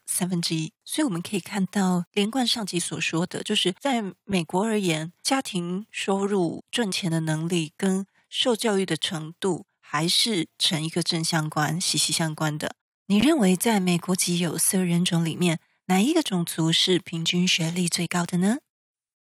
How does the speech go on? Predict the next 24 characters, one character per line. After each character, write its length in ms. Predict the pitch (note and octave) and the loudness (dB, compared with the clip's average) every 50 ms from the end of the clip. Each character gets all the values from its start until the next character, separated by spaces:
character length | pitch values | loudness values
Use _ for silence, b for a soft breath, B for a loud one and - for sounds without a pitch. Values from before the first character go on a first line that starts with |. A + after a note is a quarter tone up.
| _ _ - | _ _ -2
我 80 | A3+ | 2
们 100 | A3+ B3 | 2 2
可 140 | C4 - F4+ | 2 2 0
以 60 | E4+ | 0
看 260 | - - B3+ B3+ A#3+ A3+ | 0 0 0 -2 0 2
到， 380 | B3 A#3+ A3+ G#3+ G#3 G3+ - _ _ _ _ _ _ _ _ | 2 4 4 4 4 2 0 _ _ _ _ _ _ _ _
平 200 | - G3 G3+ A3 | -2 0 0 2
均 160 | C4+ C#4+ D4 | 2 2 2
学 180 | - - D#3+ E3 | 2 2 2 2
历 160 | E3+ F3+ F3 | 2 0 0
最 180 | - - F#3 | 0 0 0
高 160 | - F#3 F#3 F3 | 0 0 0 2
的 120 | F3 D#3+ | 0 0
族 220 | - - D3+ D#3+ | -2 -2 -2 -2
群 240 | D#3 - - E3 E3 | 0 0 0 0 0
是 160 | E3 - F#3 | 0 0 0
犹 180 | F3 D#3+ D#3 D#3+ | 0 -2 -2 -4
太 260 | - - - G3+ F#3 | -8 -6 -2 0 0
人， 280 | E3 D#3+ - - - F#3 B B B B B | 2 2 0 -2 -6 -10 B B B B B
然 140 | - F#3+ G#3+ | 0 2 2
后 100 | B3 A3+ | 2 0
他 220 | - A#3 B3+ C4 | -2 -2 -2 0
们 260 | C4 A#3+ G3+ E3 - - | 2 2 0 0 -2 -4
在 460 | - A#3 G#3+ G3+ F3+ E3+ D#3+ D#3+ D#3 | -2 2 2 2 2 2 0 -2 -4